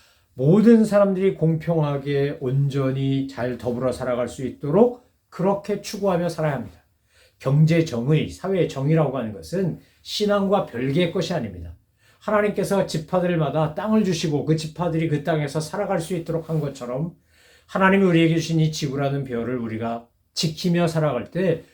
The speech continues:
우리가 더불어 살아갈 수 있는 그런 은혜를 생각하고 노력하고 추구해야 한다는 겁니다. 우리의 모든 삶의 근거가 이 땅에서 이루어집니다. 그래서 이 땅은 하나님의 것이고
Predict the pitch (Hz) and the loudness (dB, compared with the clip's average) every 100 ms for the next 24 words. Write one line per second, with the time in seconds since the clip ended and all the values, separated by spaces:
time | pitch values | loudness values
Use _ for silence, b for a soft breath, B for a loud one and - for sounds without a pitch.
0 | B B 131 151 160 139 135 175 220 202 | B B 0 2 2 -2 0 2 2 2
1 | 208 202 190 160 185 156 175 160 - B | 2 2 0 0 0 2 2 0 -4 B
2 | B - 143 151 156 143 127 123 120 131 | B -4 2 2 2 -2 -2 0 2 2
3 | 139 135 - _ _ _ _ _ _ - | 2 -2 -12 _ _ _ _ _ _ -4
4 | 190 190 190 - 196 185 220 247 127 139 | 2 4 4 2 -4 0 -2 -2 0 6
5 | 160 160 160 147 160 165 165 - 208 180 | 6 6 0 -2 -2 -4 -6 -10 -6 -2
6 | 175 139 135 135 131 _ _ 147 120 117 | 0 0 -2 -4 -8 _ _ -6 -4 -6
7 | 131 82 76 78 _ _ _ - 127 127 | -8 -10 -10 -12 _ _ _ -12 -4 2
8 | 147 117 120 139 156 123 - b b b | 2 2 0 4 4 4 0 b b b
9 | - 170 165 165 165 147 147 131 117 131 | -8 -2 2 0 0 -2 0 0 0 0
10 | 131 - _ 151 135 175 208 214 220 190 | -2 -4 _ -8 -8 -6 -2 0 4 4
11 | 165 160 110 85 - - _ _ 131 120 | 4 2 -2 -12 -16 -18 _ _ -10 -4
12 | 143 - 160 156 156 208 226 233 233 165 | -4 -4 -2 -2 -2 0 4 4 4 0
13 | - 131 202 240 | -4 -6 -6 -8